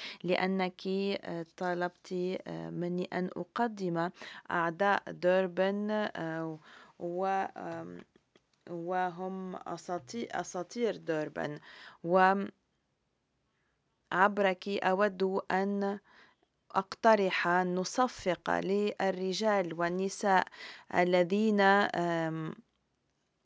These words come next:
قادوا هذه العملية التي أدت إلى اعتماد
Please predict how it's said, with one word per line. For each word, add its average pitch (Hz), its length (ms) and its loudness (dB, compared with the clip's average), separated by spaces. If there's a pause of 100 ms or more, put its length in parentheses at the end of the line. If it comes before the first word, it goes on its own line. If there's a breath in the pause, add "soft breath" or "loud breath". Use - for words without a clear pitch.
قادوا 208 500 6
هذه 180 420 6
العملية 170 560 2
التي 190 440 -2
أدت 220 400 -4
إلى 208 200 0
اعتماد 185 840 0